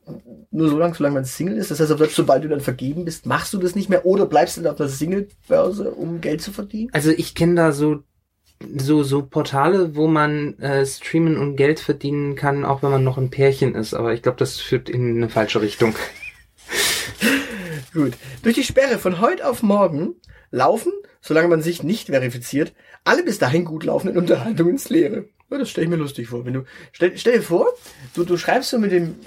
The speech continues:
Speaker 1: äh, jungen Mann oder der jungen Frau
Speaker 2: Ja, Prince
Speaker 1: und,
Speaker 2: Charming.
Speaker 1: und, „Hey, wie geht's dir?“
Speaker 2: Gut, und dir?
Speaker 1: Nee, nee, und dann kommt nichts. Also
Speaker 2: Ja.
Speaker 1: so, „Hey, wie geht's dir heute?“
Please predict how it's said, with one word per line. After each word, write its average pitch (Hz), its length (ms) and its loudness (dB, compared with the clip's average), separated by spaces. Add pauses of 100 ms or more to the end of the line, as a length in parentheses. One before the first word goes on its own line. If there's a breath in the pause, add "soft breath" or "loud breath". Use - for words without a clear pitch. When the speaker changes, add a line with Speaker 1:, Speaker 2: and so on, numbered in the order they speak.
Speaker 1:
äh, 127 520 4
jungen 147 420 0
Mann 214 320 2
oder 156 200 0
der 139 100 0
jungen 180 300 0
Frau 220 640 -4 (240 soft breath)
Speaker 2:
Ja, 156 340 -2 (260)
Prince 196 260 4
Speaker 1:
und, 208 60 4
Speaker 2:
Charming. 170 440 2 (560)
Speaker 1:
und, 180 340 -6 (1120 soft breath)
„Hey, 285 640 2 (120)
wie 302 160 2
geht's 392 360 0
dir?“ 170 680 4 (540)
Speaker 2:
Gut, 262 280 -4
und 120 220 -6
dir? 175 320 -4 (440)
Speaker 1:
Nee, 214 120 2
nee, 226 120 4
und - 240 -10
dann 160 120 0
kommt 240 140 -2
nichts. - 320 -8 (300 soft breath)
Also 156 180 -2
Speaker 2:
Ja. 170 60 -2
Speaker 1:
so, 185 240 2 (120 loud breath)
„Hey, 311 140 2
wie 294 100 2
geht's 277 240 -2
dir 269 200 2
heute?“ 240 560 2